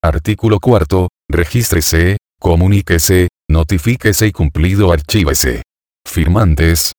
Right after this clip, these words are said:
Apecarian, presidente subrogante S T J, Mancilla, juez S T J, Baroto,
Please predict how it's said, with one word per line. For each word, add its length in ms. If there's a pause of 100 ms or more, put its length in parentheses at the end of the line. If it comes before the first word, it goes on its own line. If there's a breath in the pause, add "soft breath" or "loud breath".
(140)
Apecarian, 720 (220)
presidente 680
subrogante 720
S 180
T 140
J, 540 (240)
Mancilla, 680 (220)
juez 320
S 220
T 140
J, 540 (240)
Baroto, 640